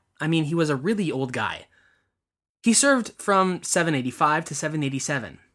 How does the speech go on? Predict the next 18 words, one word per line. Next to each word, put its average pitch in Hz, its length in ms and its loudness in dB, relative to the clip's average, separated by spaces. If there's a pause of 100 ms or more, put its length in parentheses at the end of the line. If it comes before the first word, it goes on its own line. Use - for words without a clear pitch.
at 123 120 -8
which 156 180 -2
point, 165 260 -2 (420)
really 214 240 4
old 185 200 2
guys 151 320 4
do 147 240 0
what 127 260 -8
they 160 80 -2
do. 147 340 0 (460)
He 147 140 -6
died. 113 340 -2 (1200)
That 208 160 4
was, 214 140 6
of 220 100 4
course, 202 320 0
an 214 160 0
inevitability, 190 760 0